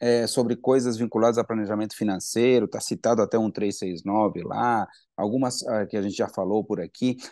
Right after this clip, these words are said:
Então, eu, eu diria que é um livro bem interessante, foi originalmente desenhado para as aulas, é, que eu dou nos cursos de pós-graduação, para os alunos acompanharem, né? No, no fim das contas, foi modificado um pouco para tornar algo não tão, tão, é,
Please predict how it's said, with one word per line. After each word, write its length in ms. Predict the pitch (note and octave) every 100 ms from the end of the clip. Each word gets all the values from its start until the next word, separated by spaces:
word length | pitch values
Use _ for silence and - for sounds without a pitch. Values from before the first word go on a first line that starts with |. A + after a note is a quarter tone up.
| -
Então, 200 | - -
eu, 180 | D#3+ E3+
eu 120 | - E3
diria 280 | E3 G3
que 160 | G3+ F#3+
é 60 | F3+
um 120 | E3+
livro 380 | D#3+ E3+ F3 B2
bem 180 | C3+
interessante, 420 | C3+ C3 B2 F#3+ -
foi 140 | G#3
originalmente 580 | F3+ D3 C3 C#3 D3+ C#3+
desenhado 560 | B2+ A2+ G#2+ G#2+ G#2+
para 160 | G2+ A2
as 120 | F#2+
aulas, 400 | A2+ A2+ G#2 G#2+ _ - -
é, 180 | A2+ G#2+
que 160 | -
eu 120 | A2+
dou 180 | G2 A#2
nos 140 | G2+ -
cursos 180 | G#2+
de 80 | G2+
pós-graduação, 920 | - G2+ F#2 G2 G#2+ G#2 - F3 F3+ C3
para 180 | A2
os 80 | G2
alunos 360 | G2 G#2+ A2+ G2+
acompanharem, 840 | - G#2 F#2+ F#2+ A2 D#3+ D#3 A2
né? 160 | G#2+ C#3+ - - -
No, 120 | C#3 C#3+ D3
no 80 | C#3+
fim 100 | D3+
das 140 | C3
contas, 220 | C3 B2
foi 220 | - A2+ F#2+
modificado 600 | A2 G2+ G2+ F#2+ F#2+ G2+
um 80 | F#2
pouco 240 | - G#2+
para 140 | - F#2+
tornar 420 | G2 F#2+ G2+ F2+ - _ -
algo 340 | G#2 A2 G#2+
não 300 | G#2+ A#2+ C#3+
tão, 500 | - - B2 A#2+ A2+ -
tão, 400 | - A2+ A2+ A2+
é, 300 | G#2+ A2 G2